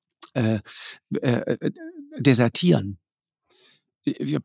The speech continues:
mich, ein Interview von Michael Wolffsohn, ja, dem,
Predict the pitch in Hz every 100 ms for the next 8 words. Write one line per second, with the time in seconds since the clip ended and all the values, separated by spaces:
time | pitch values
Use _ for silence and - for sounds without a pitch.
0 | - - 139 147 - 131 135 160 156 135
1 | - 127 127 135 131 117 156 - 113 101
2 | 107 117 113 117 113